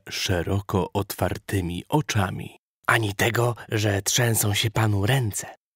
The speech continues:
zapewnił dobrotliwie Kuba. „To jakaś choroba? Może mi pan śmiało powiedzieć. Jestem człowiekiem dy-, dysk-, y, jak to było?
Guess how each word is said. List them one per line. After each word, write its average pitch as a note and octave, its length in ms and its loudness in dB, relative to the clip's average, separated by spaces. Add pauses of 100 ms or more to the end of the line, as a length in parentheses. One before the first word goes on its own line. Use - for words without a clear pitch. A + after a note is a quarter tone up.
(140)
zapewnił G2 840 2
dobrotliwie G2+ 840 0
Kuba. - 440 -4 (220)
„To A#2 120 0
jakaś A2+ 320 0
choroba? A2 540 2 (320)
Może F3+ 280 2
mi G3+ 120 0
pan F#3+ 200 2
śmiało G3+ 460 2
powiedzieć. - 760 -4 (240)
Jestem C3+ 360 -2
człowiekiem D3 580 0
dy-, D#3 220 2 (580)
dysk-, D3+ 420 2 (840)
y, C#3+ 200 2 (540)
jak C3 220 0
to A2 140 -2
było? F3 300 -2